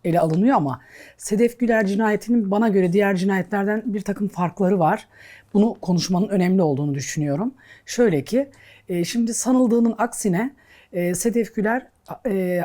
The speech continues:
arkasından bir şekilde işte, e, bu yolun yolcusuydu ya da o saatte o adamın evinde ne işi vardı gibi ön yargılar yüzünden, e, adeta, e, kabaca linçlendi ve dosyası bu anlamda aile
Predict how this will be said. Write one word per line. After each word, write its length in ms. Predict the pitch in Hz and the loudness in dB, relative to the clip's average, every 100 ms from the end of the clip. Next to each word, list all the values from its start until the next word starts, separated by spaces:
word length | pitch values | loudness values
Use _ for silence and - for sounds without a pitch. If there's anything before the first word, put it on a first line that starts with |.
| - | -2
arkasından 640 | 220 220 208 202 208 208 | -2 -2 -4 -2 0 0
bir 60 | 208 | -2
şekilde 420 | 202 - 170 185 | -4 -4 -2 -2
işte, 440 | 180 - 202 170 185 | -4 -2 0 0 -2
e, 60 | 175 170 170 170 160 269 | -2 0 -2 -4 -8 -6
bu 180 | 226 | 0
yolun 300 | 214 202 202 | 2 2 2
yolcusuydu 800 | 185 185 185 190 - 202 156 139 151 | 2 2 2 0 -2 -2 -2 -2 -4
ya 220 | 175 170 | -4 0
da 220 | 185 180 - - - - | 0 -2 -14 -20 -18 -8
o 60 | 196 | -6
saatte 440 | - 196 180 196 | 0 -2 0 2
o 80 | 190 | 2
adamın 280 | 185 185 190 | 2 2 2
evinde 360 | 185 175 180 | 2 2 2
ne 100 | 175 | 2
işi 280 | 185 - 160 | 0 -2 -2
vardı 460 | 139 135 135 165 175 - - - _ - | 0 0 -2 -6 -8 -18 -20 -20 _ -2
gibi 420 | 185 180 170 180 - | 2 4 2 0 0
ön 200 | 214 214 | 4 6
yargılar 520 | 190 160 156 156 156 | 6 6 4 4 4
yüzünden, 640 | 165 196 180 147 175 247 - - | 4 4 4 2 2 -2 -4 -8
e, 480 | 165 160 165 143 135 - | -4 -2 -2 -4 -8 -2
adeta, 560 | 208 170 - 220 220 - - - | 0 0 -4 -4 -6 -10 -18 -12
e, 140 | 214 | -12
kabaca 400 | - 202 160 147 | -6 -2 0 0
linçlendi 960 | 196 170 185 165 190 170 143 147 226 285 196 | 2 2 2 0 2 2 2 0 -2 -4 0
ve 260 | 180 170 170 | 0 0 -2
dosyası 520 | 175 175 190 160 180 170 | -2 -2 -2 -2 -2 0
bu 80 | |
anlamda 500 | 175 170 160 156 165 | 2 2 2 0 0
aile 400 | 185 165 165 214 | 0 0 0 -2